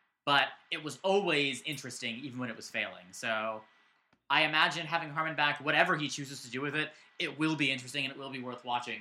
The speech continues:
even if it is not as good as it was back when we had the core cast and Harmon was really cooking. Um, but yeah, I,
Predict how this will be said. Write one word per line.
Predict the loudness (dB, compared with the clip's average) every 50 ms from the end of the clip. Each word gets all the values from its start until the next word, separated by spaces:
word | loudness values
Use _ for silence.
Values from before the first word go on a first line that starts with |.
| -10 -10
even | -10 -8 -8
if | -8 -8 -8
it | -10
is | -8 -4
not | -2 -2 -2 -2
as | -4
good | -6 -8 -8
as | -8 -8
it | -8 -6
was | -4 -4 -4 -4 -6 -10 -14 -20 _ _ _ _ _ -2
back | 0 0 0 -2
when | -4 -10
we | -8
had | -4 -4 -4 -4 -4
the | -8
core | -14 -10 -8 -8 -6
cast | -2 0 0 0 0 -2 -6 -12
and | -14 -10
Harmon | -8 -8 -8 -8 -10 -12
was | -12 -12
really | -10 -10 -10 -10
cooking. | -10 -12 -14 -14 -16 -16 -18 -20 _ _ _ _ _ _ _ _ _ _ _ _ _ _ _ _ _ _ _ _ _ _ _ _ _ _ _ _ _ -8
Um, | -6 -4 -2 -2 -2 -4 -4 -2
but | 0 0 0 4
yeah, | 8 8 10 10 8 6 2
I, | 2 2